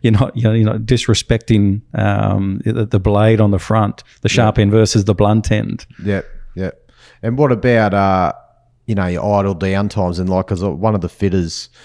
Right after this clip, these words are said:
Speaker 2: uh, one of the maintenance managers up at work the other week said to make sure, one of the things he said about the, the Sandvik boggers was, like, when you, you, you do your idle down, don't just hop straight out and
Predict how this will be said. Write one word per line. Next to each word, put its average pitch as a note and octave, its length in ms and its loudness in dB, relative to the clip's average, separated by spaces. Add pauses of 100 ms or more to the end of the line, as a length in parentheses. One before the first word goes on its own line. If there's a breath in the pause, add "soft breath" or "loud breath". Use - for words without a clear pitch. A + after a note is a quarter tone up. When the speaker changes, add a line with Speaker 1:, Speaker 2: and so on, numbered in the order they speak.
(340 soft breath)
Speaker 2:
uh, D#2+ 440 -6
one F#2 140 -6
of F2 60 -6
the D#2+ 80 -6 (100)
maintenance F#2 440 -4
managers E2+ 340 -8
up F2 160 -8
at - 80 -12
work F2+ 260 -10
the F2 100 -10
other F#2+ 140 -4
week D#2+ 200 -6
said E2 260 -8
to E2+ 60 -6
make F2 260 -4
sure, E2+ 540 -6 (380 soft breath)
one G#2+ 200 -2
of F2+ 80 -2
the F2 80 -4
things F2+ 300 -4
he G#2 140 0
said G2+ 200 -2
about E2+ 240 -4
the, D#2+ 240 -8
the F2+ 120 -10
Sandvik F2 560 -6
boggers E2+ 380 -4
was, E2 240 -10
like, E2 220 -4
when F2+ 200 -4
you, E2+ 120 -4
you, E2 280 -6
you E2 260 -12
do F#2+ 160 -6
your E2 360 -4
idle G2 160 -2
down, D#2+ 280 -8
don't F2+ 220 -6
just - 200 -16
hop - 220 -10
straight E2 360 -8
out E2 220 -8
and D#2 320 -14